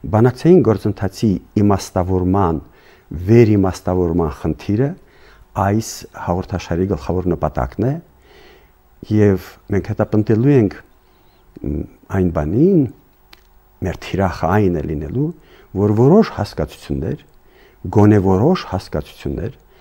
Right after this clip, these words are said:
որոշ պատմական փաստեր բոլորս ըմբռնենք միասնական դիրքերից, բոլորս նույն բանը հասկանանք այդ հասկացությունների տակ։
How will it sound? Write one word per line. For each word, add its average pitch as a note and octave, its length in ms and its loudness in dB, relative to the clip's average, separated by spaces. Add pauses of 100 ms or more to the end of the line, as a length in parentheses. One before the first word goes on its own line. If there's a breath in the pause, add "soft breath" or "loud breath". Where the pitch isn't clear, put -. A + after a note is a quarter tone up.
(280 soft breath)
որոշ A#2+ 360 2
պատմական F2 540 -2
փաստեր - 500 -6
բոլորս G2 600 2 (880 soft breath)
ըմբռնենք F2 680 -2 (1400)
միասնական E2+ 760 -4 (320)
դիրքերից, F#2+ 720 -6 (360 soft breath)
բոլորս C#3 440 2
նույն C#3 340 6
բանը D3+ 260 4
հասկանանք D2+ 680 -6 (1080)
այդ G#2+ 260 -8
հասկացությունների E2+ 800 -4 (800 loud breath)
տակ։ - 360 -10